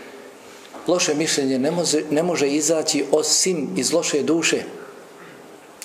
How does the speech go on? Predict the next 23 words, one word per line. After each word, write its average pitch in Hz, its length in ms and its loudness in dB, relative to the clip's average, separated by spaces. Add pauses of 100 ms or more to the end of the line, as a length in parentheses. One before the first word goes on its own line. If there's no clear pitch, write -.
(340)
Loše 147 380 0
mišljenje 139 560 0
ne 139 160 0
može 151 260 0
izaći 156 600 0
osim 151 380 0
od 123 140 -2
loše 151 280 0
osobe, 131 440 0 (280)
iz 127 120 -2
loše 156 320 0
duše. 143 380 0 (640)
Ne 131 140 2
možeš 170 400 0
misliti 156 500 0
o 127 100 4 (220)
muslimanu 127 640 0
koji 123 260 0
pada 131 240 4
Allahu 131 320 2
na 117 100 0
seždu 117 380 0
loše. 123 380 2